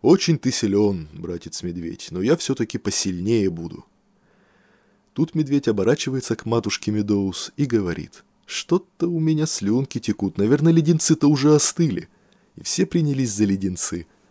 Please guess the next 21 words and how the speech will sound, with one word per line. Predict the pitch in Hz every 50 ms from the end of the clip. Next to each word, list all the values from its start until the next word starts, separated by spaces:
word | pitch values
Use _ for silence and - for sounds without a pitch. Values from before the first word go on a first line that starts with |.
| _ _ -
а | -
старый | - - - 107 107 110
братец | 104 104 110 117 - 107 - -
Медведь | 107 104 101 107 135 139 -
набил | 104 101 98 101 135 156 143
полный | - _ - 123 143 156 151 143 143 143
рот | 131 120 101 90 - -
и | - - 110
громко | 98 95 104 110 131 151 160 - - 147
захрустел, | 131 113 123 120 - - 113 110 - - - - 98 90 85
чтобы | - - - 113 113 117
никому | 117 117 131 139 - - 165 175 190 190
не | 160 156 147
было | 120 117 110 107
слышно, | 101 - - 107 107 101 - - 92 82 _ _ _ _ -
как | - 104 98
смеется | - - 104 95 107 123 123 - - 95
над | 98 92 95 90
ним | 98 92 87 87
братец | - 110 - - 90 -
Черепаха. | - - - 85 85 - - - - - - - -